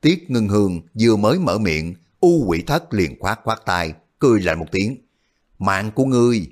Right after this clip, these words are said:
dùng để đổi mạng của phụ thân ngươi cùng với huynh đệ, không có khả năng đổi thêm người khác." "Ngân Nhi tiểu thư, mời đi." U Quỷ Thất dùng lên ống tay áo, hướng Tiết Ngân Hương ra hiệu nói. Trước mặt của nàng sớm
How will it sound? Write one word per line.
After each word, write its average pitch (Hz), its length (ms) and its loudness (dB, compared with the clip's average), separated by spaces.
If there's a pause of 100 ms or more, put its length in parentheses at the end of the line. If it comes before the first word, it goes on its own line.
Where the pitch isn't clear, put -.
dùng 117 300 0
để 107 180 2
đổi 151 280 2
mạng 87 300 -4
của - 80 -6
phụ 92 240 -2
thân 101 220 -4
ngươi 101 280 0
cùng 104 120 2
với 113 180 -2
huynh 131 180 0
đệ, 82 300 0 (200)
không 190 260 -4
có 151 80 -4
khả 113 160 -4
năng 110 300 -4
đổi 92 240 2
thêm 110 160 2
người 78 120 -4
khác." 107 280 -4 (920)
"Ngân 117 260 0
Nhi 110 220 2
tiểu 82 220 -2
thư, 95 360 0 (160)
mời 104 260 0
đi." 95 260 -2 (680)
U 170 300 4
Quỷ 82 140 -2
Thất 147 240 -4 (240)
dùng 117 260 0
lên 101 220 2
ống 110 180 -4
tay 104 120 0
áo, 101 360 -2 (280)
hướng 147 300 2
Tiết 180 260 -4
Ngân 110 180 0
Hương 98 220 0
ra 104 180 -2
hiệu 80 220 -4
nói. 98 280 -2 (760)
Trước 202 260 -2
mặt - 180 -2
của 117 80 -2
nàng 85 420 -2 (140)
sớm 180 400 0